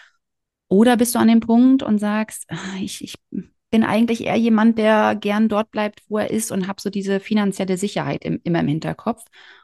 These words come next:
Und diese ganzen Aspekte, diese drei Kategorien haben wir mal so ein bisschen berücksichtigt und mal geschaut, welche einzelne Wege es für dich dann gibt, um in die Selbstständigkeit zu gehen, ohne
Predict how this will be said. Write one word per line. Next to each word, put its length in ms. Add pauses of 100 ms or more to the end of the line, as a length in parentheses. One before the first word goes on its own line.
(120)
Und 180
diese 180
ganzen 380
Aspekte, 520
diese 240
drei 220
Kategorien 760
haben 120
wir 60
mal 140
so 100
ein 60
bisschen 280
berücksichtigt 720
und 120
mal 120
geschaut, 500 (460)
welche 280
einzelne 540
Wege 260
es 200
für 120
dich 480
dann 320
gibt, 440 (120)
um 220
in 100
die 80
Selbstständigkeit 680
zu 120
gehen, 380
ohne 480